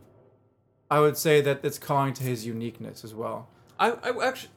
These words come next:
Speaker 2: I
Speaker 1: To,
Speaker 2: didn't think about
Speaker 1: like,
Speaker 2: that,
Speaker 1: saying,
Speaker 2: but I'd say
Speaker 1: "I'm, like, I'm a black star, like, I'm a different version of"
Speaker 2: Yeah, I'm not a pop
Speaker 1: what,
Speaker 2: star,
Speaker 1: what
Speaker 2: I'm not a
Speaker 1: people,
Speaker 2: rock star,
Speaker 1: yeah,
Speaker 2: I'm not
Speaker 1: like,
Speaker 2: a
Speaker 1: what
Speaker 2: gang star, blah, blah, blah. I'm
Speaker 1: Yeah,
Speaker 2: a black star.
Speaker 1: I'm a black star. Like, I'm
Speaker 2: Yes.
Speaker 1: not like anybody else. I'm completely unique.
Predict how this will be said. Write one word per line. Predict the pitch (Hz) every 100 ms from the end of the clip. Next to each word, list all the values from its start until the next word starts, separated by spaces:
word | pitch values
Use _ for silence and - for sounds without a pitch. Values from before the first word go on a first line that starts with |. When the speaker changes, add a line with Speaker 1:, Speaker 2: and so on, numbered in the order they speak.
| 190
Speaker 2:
I |
Speaker 1:
To, |
Speaker 2:
didn't | 156 147
think | 135
about | 147
Speaker 1:
like, | -
Speaker 2:
that, | 185
Speaker 1:
saying, | 156 151
Speaker 2:
but | 156
I'd | 160
say |
Speaker 1:
"I'm, | 165 160
like, | 147
I'm | 156 156
a |
black | 131 135 127
star, | - 127
like, | 135
I'm | 147
a | 147
different | 131 143 147 131
version | 131 139 135 131 127
of" | 127 131 123 113 -
Speaker 2:
Yeah, | 160
I'm | 147
not | 151
a | 139
pop | - 160
Speaker 1:
what, | 160
Speaker 2:
star, | 160 160
Speaker 1:
what | 151
Speaker 2:
I'm | 156
not |
a | 151
Speaker 1:
people, | 156
Speaker 2:
rock | 147 156 160
star, | 170 147
Speaker 1:
yeah, |
Speaker 2:
I'm | 127
not | 131
Speaker 1:
like, | 139
Speaker 2:
a |
Speaker 1:
what | 147
Speaker 2:
gang | 156
star, | 143 151 139
blah, | 143
blah, | 139 135
blah. | 131 -
I'm | 147
Speaker 1:
Yeah, | 143 143
Speaker 2:
a |
black | 131 123 -
star. | - 131
Speaker 1:
I'm | 147 143
a |
black | 131 135 123
star. | 127
Like, | 120 131
I'm | 147
Speaker 2:
Yes. | 151
Speaker 1:
not | 151 151
like | 143
anybody | 143 139 131 131
else. | 123 113
I'm | 131 123
completely | 123 120 143 139
unique. | 127 117 113 110 -